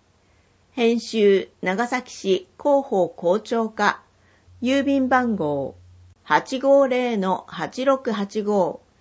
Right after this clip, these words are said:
長崎市魚の町四の一。発行日、令和八年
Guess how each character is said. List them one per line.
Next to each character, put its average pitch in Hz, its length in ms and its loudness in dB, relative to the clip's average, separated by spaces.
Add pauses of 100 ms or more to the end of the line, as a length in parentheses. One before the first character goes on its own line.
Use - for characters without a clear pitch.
(280)
長 208 240 0
崎 226 260 -4
市 180 360 -4
魚 185 220 2
の 262 120 -2
町 254 540 -6
四 240 280 2
の 175 120 -2
一。 185 480 -2 (540)
発 180 340 0
行 226 260 4
日、 180 280 -4 (260)
令 226 260 2
和 190 100 0
八 196 300 -6
年 202 340 -2